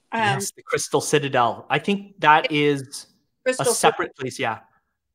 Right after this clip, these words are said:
Speaker 1: Um, that's, that's a totally different place. But this chamber that I was in, this huge,
Speaker 2: Yeah.
Speaker 1: it was like these s-, stalactites, but everything was made of pure crystal, and it was gorgeous and echoing.
Speaker 2: Yes.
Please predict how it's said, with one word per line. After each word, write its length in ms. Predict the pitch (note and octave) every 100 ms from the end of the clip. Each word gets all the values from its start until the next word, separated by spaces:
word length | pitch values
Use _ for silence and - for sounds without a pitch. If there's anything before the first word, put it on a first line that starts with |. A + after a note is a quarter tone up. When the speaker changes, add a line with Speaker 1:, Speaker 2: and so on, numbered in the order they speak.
| _ _ _ -
Speaker 1:
Um, 260 | A#3+ A3 G3+
that's, 240 | B3 B3
that's 240 | A#3+ B3+ B3+
a 60 |
totally 380 | B3+ C4+ B3+ A#3+
different 340 | A#3+ C4 C4
place. 280 | - A3+ G#3+ -
But 180 | A3
this 200 | A3+ A#3+
chamber 540 | - - D#4 E4+ D#4 A#3+
that 160 | A3
I 120 | G#3+ G#3
was 180 | G#3+
in, 80 | A3 - _ _ _
this 120 | A#3+ A#3
huge, 200 | B2 A#2
Speaker 2:
Yeah. 60 | - _ _ _ _ _ _ _ _ _
Speaker 1:
it 200 | C#4+ C#4+
was 220 | D4 C4
like 280 | C#4 C4+ B3+ _ - -
these 300 | A#3 B3 - - _ _ _ _ -
s-, 180 | - _ _ -
stalactites, 800 | - B3+ C4 C#4+ D4+ - B3 -
but 120 | A#3+
everything 380 | C4 D4 D#4+ D4+
was 140 | B3+ B3
made 200 | C4+ B3+
of 180 | A3+ -
pure 200 | - C4+
crystal, 540 | - D#4 D#4+ - B3
and 100 | A#3
it 60 | G#3
was 180 | G#3 - G3+ -
gorgeous 460 | C#4+ D4 C4+ C4 B3+
and 120 | A#3
echoing. 540 | C#4+ C#4+ C4+ B3 A#3+ A3+
Speaker 2:
Yes. 180 | G#3